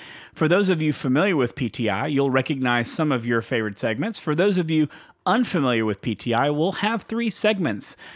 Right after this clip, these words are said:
in this episode. Toss Up, in which we purposely take opposite sides of a legal te-, topic. What's the Word, in which we fill in the blank on a statement about a legal tech topic with a well-chosen word.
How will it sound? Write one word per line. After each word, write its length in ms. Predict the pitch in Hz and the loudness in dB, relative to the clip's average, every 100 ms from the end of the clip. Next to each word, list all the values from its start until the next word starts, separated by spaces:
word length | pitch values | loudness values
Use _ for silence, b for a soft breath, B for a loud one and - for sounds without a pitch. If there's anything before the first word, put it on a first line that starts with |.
| B | B
in 120 | 147 | 0
this 180 | 127 120 | 2 2
episode. 580 | 127 117 110 117 104 90 | 0 0 0 0 -2 -4
Toss 280 | - 139 - | 0 2 2
Up, 200 | 240 - B B - | -2 -4 B B -2
in 140 | 151 | 0
which 200 | 156 156 | 2 2
we 140 | 156 123 | 0 -2
purposely 600 | - 233 233 214 147 120 | 0 0 0 0 -2 -2
take 320 | 131 113 - | 0 -2 -2
opposite 400 | 117 110 107 110 | -4 -2 -4 -6
sides 340 | - 117 110 107 | -4 -2 -2 -2
of 120 | 104 | -6
a 20 | |
legal 240 | 107 107 104 | -6 -6 -8
te-, 200 | - 117 - _ | -10 -10 -14 _
topic. 480 | - 107 - 233 - B B B B | -6 -6 -4 -8 -12 B B B B
What's 260 | 165 202 | 0 0
the 160 | 165 135 | 0 0
Word, 500 | 123 202 165 143 170 | 4 4 4 2 0
in 200 | - 135 | -2 0
which 220 | 139 - | 0 0
we 100 | 139 | -2
fill 300 | 123 175 156 | -2 2 2
in 80 | 147 | 2
the 60 | 123 | 2
blank 400 | 147 196 190 156 | 2 2 0 -2
on 140 | 135 | 0
a 60 | 123 | 0
statement 480 | - 175 175 147 - | 2 2 2 -2 -2
about 380 | 117 139 220 - | 0 2 2 2
a 140 | 123 113 | 0 2
legal 340 | 110 110 110 | 0 0 -2
tech 260 | - 120 - | -2 -6 -6
topic 440 | 120 107 208 - | -8 -6 -8 -2
with 180 | 127 117 | -2 0
a 160 | 110 | 0
well-chosen 720 | 104 107 110 110 - 113 104 101 | 0 0 0 0 -2 -2 -2 -2
word. 280 | 98 185 | -2 -4